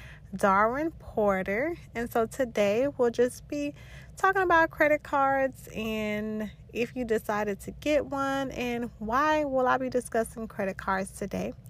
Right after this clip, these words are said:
But before we get started in today's episode, let me just start off by giving thanks. So this week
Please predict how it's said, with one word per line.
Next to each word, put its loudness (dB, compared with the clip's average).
But 8
before 4
we 0
get 0
started 0
in -4
today's -2
episode, 2
let 4
me 0
just 0
start 2
off 2
by 2
giving -4
thanks. -6
So 4
this 0
week -4